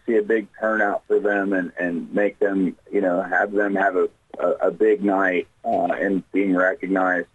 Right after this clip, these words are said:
for their lifelong contributions, uh, to music in the community. And come on out. It's a good time. We've got My Brother's Keeper playing and, uh, Rachel Holt, and you never know who might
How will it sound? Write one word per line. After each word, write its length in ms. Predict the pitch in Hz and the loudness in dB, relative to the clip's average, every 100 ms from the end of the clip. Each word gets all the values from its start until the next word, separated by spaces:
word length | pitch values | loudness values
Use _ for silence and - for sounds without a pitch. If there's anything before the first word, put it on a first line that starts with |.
| - | -4
for 140 | 92 | 0
their 260 | 95 92 87 - _ _ _ - | 2 2 0 -6 _ _ _ 0
lifelong 640 | 110 110 - 113 110 104 | 2 2 0 0 0 0
contributions, 880 | 110 107 107 92 104 101 104 98 - - | -2 -2 -4 -2 -2 -2 -4 -8 -10 -4
uh, 360 | 90 92 92 - | 0 2 0 -2
to 80 | - | -6
music 380 | 95 104 95 98 | -2 0 0 -4
in 100 | 95 | -4
the 100 | 98 | -4
community. 680 | 90 101 98 101 98 101 95 | -4 -2 0 2 0 2 2
And 320 | 90 87 87 - _ _ - _ _ _ _ - | 2 0 -4 -8 _ _ -20 _ _ _ _ -2
come 180 | 131 | 0
on 140 | 151 156 | 2 2
out. 200 | 160 151 | 2 2
It's 160 | 135 | 0
a 60 | 135 | 0
good 240 | 135 135 | -2 -2
time. 320 | 139 139 143 139 | -2 0 2 0
We've 160 | 123 | 0
got 220 | 131 113 | -2 -2
My 120 | 117 123 | -2 0
Brother's 360 | 127 123 120 - | 2 0 -2 -4
Keeper 260 | 131 123 123 | -4 0 -2
playing 680 | - 127 127 131 131 131 120 - | 0 0 2 2 2 2 0 -2
and, 440 | 92 95 92 90 85 | 0 2 2 0 0
uh, 180 | 87 85 | 2 2
Rachel 500 | 104 120 120 113 104 | 2 2 0 -2 2
Holt, 380 | 120 131 127 - | 2 4 2 -2
and 500 | 101 92 92 90 82 | -4 -2 -2 -2 -8
you 160 | 73 101 | -2 0
never 280 | 120 131 131 | 2 2 2
know 240 | 127 123 | 2 2
who 180 | 113 120 | 0 -4
might 300 | 117 117 117 | -2 -2 -2